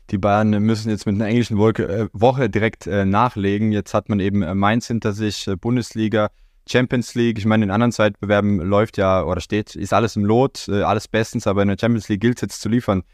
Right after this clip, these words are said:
Äh, die Bayern haben ja jetzt auch leider ein paar Abwehrprobleme, äh, Sebastian, ein paar angeschlagene. Äh, glaubst du, dass man in der Champions League jetzt was ändert, äh, grundlegend, dass man, ja,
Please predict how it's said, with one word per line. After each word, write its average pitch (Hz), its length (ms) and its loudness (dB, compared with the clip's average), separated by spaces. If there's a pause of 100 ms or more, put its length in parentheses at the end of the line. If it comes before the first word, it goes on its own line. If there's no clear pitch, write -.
(320)
Äh, 98 320 4
die 95 100 -6
Bayern 120 240 2
haben 131 140 2
ja 127 140 4
jetzt 117 220 -4
auch 113 320 0
leider 117 380 0
ein 110 160 -4
paar 101 240 4
Abwehrprobleme, 113 800 0
äh, 107 180 -4
Sebastian, 107 680 0
ein 98 60 -2
paar 92 180 0
angeschlagene. 113 720 2 (360)
Äh, 107 280 4
glaubst 123 360 2
du, 135 60 -2
dass 120 140 -2
man 117 100 2
in 110 120 0
der - 40 -16
Champions 120 380 -2
League 107 160 -2
jetzt 104 200 -2
was 104 280 -4
ändert, 110 560 2
äh, 92 160 0
grundlegend, 104 800 0
dass 98 160 -2
man, 98 400 0
ja, 104 240 2